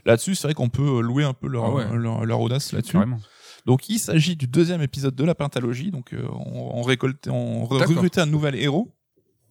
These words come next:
Speaker 2: Troisième jeu, mais second épisode.
Speaker 1: C'est ça, tu suis bien. Et on arrive à deux mille cinq avec, euh, Stranger's Wrath, donc, euh, la fureur de l'étranger.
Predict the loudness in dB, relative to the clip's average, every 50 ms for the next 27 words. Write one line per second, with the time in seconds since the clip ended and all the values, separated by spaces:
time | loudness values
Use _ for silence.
0 | _ _ -20 _ _ _ -10 -4 2 6 6 6 8 6 4 4 2 0 0 0
1 | 0 4 6 8 8 6 6 2 0 0 0 0 0 0 2 2 2 0 0 -4
2 | -4 -2 0 0 0 0 -4 -10 _ _ -12 -8 -4 -4 -2 0 0 0 0 -2
3 | -6 -6 -4 -6 -4 -2 0 0 0 0 0 -2 0 2 2 2 2 2 2 2
4 | 2 0 0 0 -2 -4 -6 -6 -6 -4 -4 -4 -4 -4 -6 -6 -8 -8 -8 -8
5 | -10 -10 -10 -10 -10 -8 -2 2 4 4 4 4 2 2 2 4 4 4 2 0
6 | -4 -10 -16 -18 -16 -16 -14 -12 -10 -8 -6 -6 -8 -8 -10 -12 -6 -2 0 2
7 | 2 2 0 0 -4 -6 -6 -4 -4 -4 -4